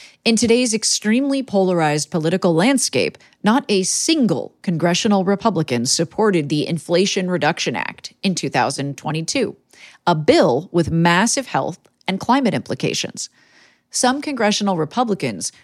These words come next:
tried to spin the bill as a payout to elites and liberal states, when in reality, their own constituencies stand to benefit from nationwide decarbonization.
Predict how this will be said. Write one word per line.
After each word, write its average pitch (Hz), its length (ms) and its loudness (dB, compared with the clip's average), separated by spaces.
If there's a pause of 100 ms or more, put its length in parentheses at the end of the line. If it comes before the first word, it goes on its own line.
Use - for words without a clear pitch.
(100)
tried 226 480 0
to 214 80 0
spin 330 460 0
the 185 80 4
bill 107 320 -2 (340)
as 208 160 4
a 214 60 0
payout 190 540 2
to 151 420 0
elites 175 760 -2
and 151 440 -2 (120)
liberal 180 540 4
states, - 580 -4 (340)
when 185 400 2
in 180 220 -2
reality, 156 760 2 (240)
their 180 340 2
own 262 260 2
constituencies 175 1080 -2 (220)
stand 247 560 0
to 190 180 -2
benefit 165 720 -2 (180)
from 165 340 0
nationwide 160 720 2
decarbonization. 127 1000 -6